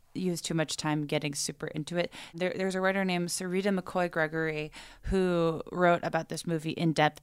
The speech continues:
and found some references to the racial politics of this specific area at this specific time, but they're so small that it's like, no one would have known. I'll, I'll just read a quick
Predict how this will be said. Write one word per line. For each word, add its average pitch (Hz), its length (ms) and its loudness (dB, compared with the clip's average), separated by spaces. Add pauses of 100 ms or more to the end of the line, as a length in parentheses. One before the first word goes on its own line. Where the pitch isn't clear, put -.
and 165 240 -2
found 185 680 2
some 185 600 4
references 262 800 4
to - 180 2
the 233 80 4
racial 240 300 4
politics 233 540 2
of 208 160 -4
this 214 260 2 (300)
specific - 420 4
area 208 260 8
at 202 160 4
this 202 120 2
specific 220 440 0
time, 208 340 6 (520)
but 214 140 4
they're 220 120 8
so 240 360 8
small 185 420 6
that 165 140 -2
it's 160 180 -6
like, 156 180 -6 (340)
no 294 300 6
one 147 440 2
would 151 120 -4
have 151 160 -8
known. 160 240 2 (480)
I'll, - 280 -4
I'll 214 100 2
just 196 380 -4
read 180 460 -2 (260)
a 170 340 2
quick - 480 -2